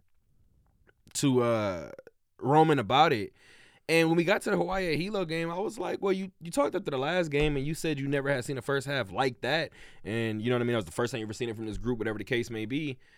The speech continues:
"You ever thought you would see it back-to-back times?" And he was like, "Dog, no." <laughs> Like, I truthfully, I don't know what's wrong.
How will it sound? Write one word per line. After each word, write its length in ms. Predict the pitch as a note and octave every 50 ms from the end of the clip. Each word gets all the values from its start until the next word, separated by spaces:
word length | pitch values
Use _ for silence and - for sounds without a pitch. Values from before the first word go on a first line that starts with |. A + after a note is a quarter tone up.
| - - - - - - _ _ _ _ _ _ _ _ _ _ _ _ _ _ _ _ _ _ _ _ -
"You 100 | G#2+ A2
ever 100 | G2+ G#2
thought 220 | G#2 A#2+ A2+ G#2+
you 40 | A#2
would 80 | A2+
see 120 | G#2 B2 A#2+
it 80 | A2+
back-to-back 400 | A2+ A#2+ A#2+ A#2 C3 B2+ B2 B2
times?" 420 | B2 C3 C#3 C#3+ D3+ F#3 G#3+ A3+ -
And 160 | - B2 A#2
he 120 | A2+ C3 C3
was 200 | A#2+ A2+ G#2+ G2+
like, 400 | G#2 G2+ G2 F#2+ F2+ D#2 D#2 - _ _ _ - _ _ _ _ - D#2+ -
"Dog, 280 | - F2+ G2+ F2+ D#2 D#2
no." 480 | D#2 D#2 G2+ A#2+ G#2+ - - F2+ - _
<laughs> 80 | _ -
Like, 340 | F3 G3 A#3 A3+ G#3+ A3+ G3 E3+
I 120 | F3+ F3
truthfully, 680 | E3 - - D#3+ F#3 G3+ - G3 F#3 F3 F3 E3+ D#3+ D3 - - _ _ _ _ _ _ -
I 180 | G#2+ G#2+ G#2+ F#2+ F2 D#2+ E2 _
don't 340 | - F#2 F2+ F#2 G#2 - -
know 260 | - E2 D#2+ D#2+ E2+ F2+
what's 280 | F2+ F2+ F2 F#2 G2 -
wrong. 360 | A2+ B2 D3+ C#3+ G#2 F2+